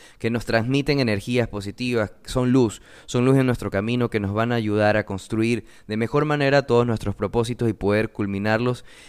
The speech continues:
en una realidad, poder darlos por hecho. Entonces estoy muy contento por este tipo de personas. Si bien es cierto, también me han pasado historias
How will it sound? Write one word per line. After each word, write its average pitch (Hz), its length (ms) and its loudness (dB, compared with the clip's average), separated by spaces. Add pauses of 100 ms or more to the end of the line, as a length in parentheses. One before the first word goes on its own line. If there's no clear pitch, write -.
(140)
en 113 140 2
una 117 160 4
realidad, 90 520 0
poder 95 340 -2 (580)
darlos 120 360 4
por 98 240 0
hecho. 90 300 -4 (720)
Entonces 135 280 -2
estoy 180 200 4
muy 190 160 6
contento 190 560 0
por 131 140 2
este 123 180 -2
tipo 131 220 -2
de 123 80 2
personas. 101 480 -2
Si 135 80 -4
bien 165 160 -2
es 160 60 -6
cierto, 175 340 -2 (260)
también 151 280 2
me 214 40 4
han 202 60 2
pasado 147 280 4
historias 135 420 -2